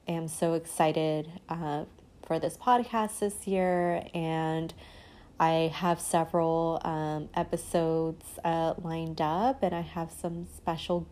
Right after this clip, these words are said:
guests that will be on the show, so I'm very excited about that.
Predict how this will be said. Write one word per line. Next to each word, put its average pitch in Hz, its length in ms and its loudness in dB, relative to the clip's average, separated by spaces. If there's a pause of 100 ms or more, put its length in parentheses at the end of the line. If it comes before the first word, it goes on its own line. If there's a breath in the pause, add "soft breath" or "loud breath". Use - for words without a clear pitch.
(120)
guests 165 640 -2 (180)
that 175 460 4
will 180 140 -2
be 180 180 0
on 175 220 -2
the 175 100 -2
show, 175 400 0
so 185 160 -4
I'm 165 260 -2
very 165 360 0
excited 160 500 -2
about 156 400 -4
that. 165 460 2